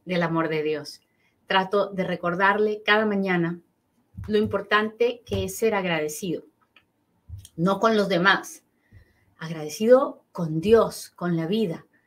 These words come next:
por las oportunidades que tenemos. Muchas veces tenemos cosas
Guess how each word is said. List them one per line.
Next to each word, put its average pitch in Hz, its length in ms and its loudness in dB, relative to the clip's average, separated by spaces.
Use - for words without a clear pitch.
por 180 160 -4
las 180 180 -6
oportunidades 185 880 -2
que 190 140 -10
tenemos. 175 720 -4
Muchas 226 380 0
veces 254 640 4
tenemos 208 380 0
cosas 247 640 -4